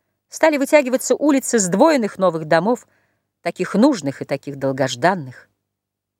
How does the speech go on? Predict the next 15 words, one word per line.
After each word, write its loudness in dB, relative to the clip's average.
Добро 2
пожаловать 0
в -12
новый 0
жилой 0
комплекс -8
Шипли-Холл. -4
Это -4
случилось -2
спустя 0
год -4
после -14
последнего -4
визита -8
Конни -4